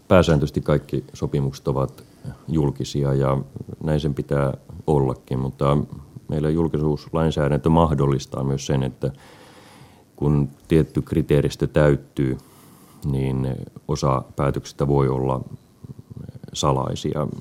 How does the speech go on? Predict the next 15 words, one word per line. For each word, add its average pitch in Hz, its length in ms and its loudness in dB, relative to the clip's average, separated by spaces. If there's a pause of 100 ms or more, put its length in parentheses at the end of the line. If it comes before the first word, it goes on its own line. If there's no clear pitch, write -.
Se 90 120 6
ei 78 160 6
ole 78 160 4
koskaan 76 420 -2
tietysti 71 340 -2 (220)
positiivinen, 76 500 2
mutta 71 140 0
on 87 60 4
olemassa 87 340 4
semmoisia 69 260 0
tilanteita, 67 540 -2
jossa, 67 240 -6 (800)
jossa 69 340 0
julkisuus 71 560 0
voi 69 340 4